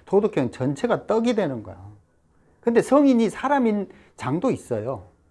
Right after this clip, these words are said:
한 장인가? 아, 나중에 그, 아, 나중에 퀴즈로 내야 되겠다. 성인이 사람을 지칭하는 장은 팔십일 장 중에서 책 일 권 선물 뭐 이래야 되겠다.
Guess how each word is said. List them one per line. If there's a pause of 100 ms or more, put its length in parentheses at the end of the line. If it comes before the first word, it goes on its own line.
(680)
한
장인가? (380)
아,
나중에
그, (360)
아,
나중에
퀴즈로
내야
되겠다.
성인이 (260)
사람을
지칭하는
장은
팔십일
장
중에서 (400)
책
일
권
선물
뭐
이래야
되겠다.